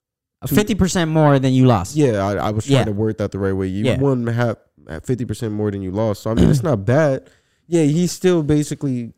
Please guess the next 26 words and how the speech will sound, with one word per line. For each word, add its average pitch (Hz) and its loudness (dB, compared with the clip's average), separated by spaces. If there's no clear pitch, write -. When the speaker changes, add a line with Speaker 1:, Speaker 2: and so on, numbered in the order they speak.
Speaker 2:
lost 117 -4
twelve 113 -2
fights. 117 -4
That's 104 -6
a 113 -6
lot 101 -2
of 92 -8
fights 95 -8
to - -14
lose. 90 -12
But 92 -18
Speaker 1:
Right. 117 0
Speaker 2:
it's - -20
Speaker 1:
But 208 4
he 269 6
Speaker 2:
not 330 4
a, - 4
Speaker 1:
was - -2
Speaker 2:
it'd 180 2
be 185 2
different 175 4
if 135 -6
he 180 4
was, 143 2
like, 131 4
fucking 117 0